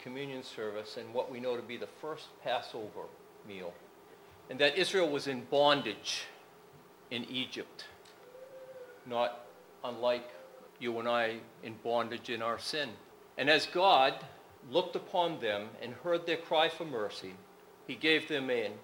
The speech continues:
an out, if you would, because he was going to send his death angel into Egypt, and all the firstborn, all those who,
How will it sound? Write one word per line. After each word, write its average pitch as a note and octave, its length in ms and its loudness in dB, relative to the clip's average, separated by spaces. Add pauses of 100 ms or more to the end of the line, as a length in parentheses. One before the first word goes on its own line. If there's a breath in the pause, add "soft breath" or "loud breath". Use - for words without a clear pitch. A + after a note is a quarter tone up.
(360)
an B2+ 220 -8
out, C3 400 0
if G#2 80 -12 (100)
you A#2+ 60 -12 (160)
would, F#2 120 -10 (360)
because C#3+ 300 -8
he G3+ 140 -6
was F#3+ 160 -8
going F3 220 2
to E3+ 80 -8
send E3 320 2
his D3 200 -4
death D3+ 300 4
angel G#2+ 420 -4 (600)
into C3 320 -6
Egypt, A#2 500 -10 (380)
and A#2 120 -2
all C#3 340 6
the D3+ 120 0
firstborn, A2+ 840 -4
all B2 280 4
those C3 420 0
who, A2+ 360 -6